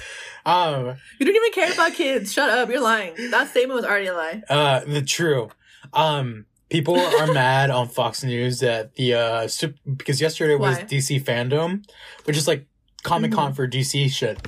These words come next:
Speaker 1: They
Speaker 2: Mm-hmm.
Speaker 1: changed the Superman slogan, which was, um,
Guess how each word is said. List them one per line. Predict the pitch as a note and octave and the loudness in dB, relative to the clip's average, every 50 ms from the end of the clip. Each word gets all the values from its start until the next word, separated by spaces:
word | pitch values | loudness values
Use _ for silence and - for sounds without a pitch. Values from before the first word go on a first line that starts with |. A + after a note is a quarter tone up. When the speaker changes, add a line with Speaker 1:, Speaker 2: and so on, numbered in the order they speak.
| - - - - - - - - - - _ _ _ _ _ | -18 -18 -20 -20 -20 -20 -20 -20 -20 -20 _ _ _ _ _
Speaker 1:
They | C3+ C3 D3+ D3+ D#3+ E3 E3+ F#3 | -4 0 0 2 2 0 -2 -2
Speaker 2:
Mm-hmm. | A3+ A3+ A3 - | -2 0 0 -2
Speaker 1:
changed | - - E3+ F3+ G3 G#3 A3+ A3 G3+ | 0 0 2 2 2 2 2 0 -2
the | F#3+ G3 F#3+ F3+ F3 E3+ E3+ D#3+ C#3 | -2 0 0 0 0 0 0 -2 -2
Superman | C#3 - F#3 E3 E3 D#3+ E3 D#3 C#3+ C3+ C#3 | 0 -2 -2 0 0 0 2 2 0 0 0
slogan, | - D3 C#3+ C3+ C3 C3 C3+ | 0 0 0 0 0 0 2
which | C3 B2+ B2 - - - | 0 0 0 -2 -2 -2
was, | C#3 C3 B2 A#2 - | -2 0 0 -2 -2
um, | - C3 B2+ B2+ B2+ A#2+ A2+ G#2+ G2+ | -2 0 2 2 0 0 -4 -8 -14